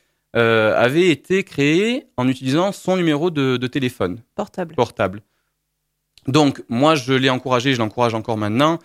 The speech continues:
Speaker 1: euh, à déposer une plainte pour qu'on puisse savoir qui est le, le vrai Paul Terzon.
Speaker 2: Vous savez
Speaker 1: Euh,
Speaker 2: s'il a déposé plainte ?
Speaker 1: euh, Philippe Biet, non, je, je suis pas au courant. Moi, je suis allé poser une main courante, euh, à la gendarmerie,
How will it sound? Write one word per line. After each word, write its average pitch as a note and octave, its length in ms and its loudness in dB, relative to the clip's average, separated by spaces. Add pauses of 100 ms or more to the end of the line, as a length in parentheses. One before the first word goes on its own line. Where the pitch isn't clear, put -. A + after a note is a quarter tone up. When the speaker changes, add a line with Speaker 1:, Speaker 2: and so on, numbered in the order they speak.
(300)
Speaker 1:
euh, A2 340 4
à A#2 60 2
déposer B2 300 -2
une A2 100 -4
plainte E3 260 -2
pour A#2 120 -10
qu'on A2+ 160 -8
puisse B2 260 -6
savoir C3 720 0 (400)
qui D3+ 360 -2 (120)
est C#3 100 2
le, G#2+ 240 0
le G2+ 100 -4
vrai A2+ 160 -4
Paul B2 200 -2
Terzon. B2+ 460 0 (200)
Speaker 2:
Vous F#3 80 -20
savez A3+ 160 2
Speaker 1:
Euh, A#3+ 60 -2
Speaker 2:
s'il A3 160 -6
a G#3+ 60 -2
déposé G3+ 320 -4
plainte ? - 300 -16 (600)
Speaker 1:
euh, B2 200 2
Philippe D3 240 -4
Biet, F3 140 4
non, D3 240 -2
je, A2+ 460 2
je G#2+ 40 -6
suis A#2+ 120 -10
pas C#3 100 -2
au C3+ 60 -2
courant. C3 280 0
Moi, D3 220 4
je E3 60 -6
suis - 120 -2
allé C#3+ 120 0
poser C3+ 200 -2
une C#3 80 2
main C3+ 140 0
courante, C3 480 -4
euh, G2+ 560 2
à A2+ 60 0
la B2 100 4
gendarmerie, B2+ 800 -2